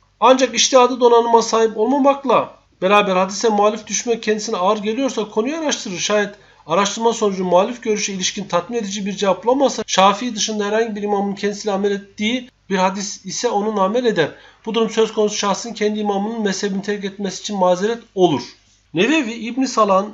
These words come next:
ifadesini uzun uzadıya naklettikten sonra şunları kaydet. İbn Salah'ın söylediği güzel ve isabetli bir açıklamadır diyor. Yani Nevevi seviyesindeysen, İbn Salah seviyesindeysen elbette ki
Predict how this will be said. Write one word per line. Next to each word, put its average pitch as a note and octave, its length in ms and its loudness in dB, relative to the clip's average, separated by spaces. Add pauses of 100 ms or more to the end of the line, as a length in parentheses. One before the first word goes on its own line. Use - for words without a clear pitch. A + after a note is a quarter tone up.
ifadesini F#3+ 520 -2
uzun F3+ 200 -6
uzadıya F#3+ 440 -2
naklettikten F#3+ 420 -6
sonra F3 200 -6
şunları G3 420 -2
kaydet. C#3+ 360 -4
İbn G3+ 180 -10
Salah'ın F#3+ 320 0
söylediği F3 400 -6
güzel F3+ 340 0
ve D#3+ 40 -6
isabetli F#3 540 -6
bir D#4+ 60 -10
açıklamadır G#3 680 -4
diyor. G#2 120 -12 (160)
Yani C#4 260 2
Nevevi E4+ 380 -2
seviyesindeysen, A#3+ 960 -4
İbn B3+ 240 -4
Salah A3+ 320 -2
seviyesindeysen F#3+ 1000 -6 (160)
elbette G3 500 -4
ki D#4+ 280 -8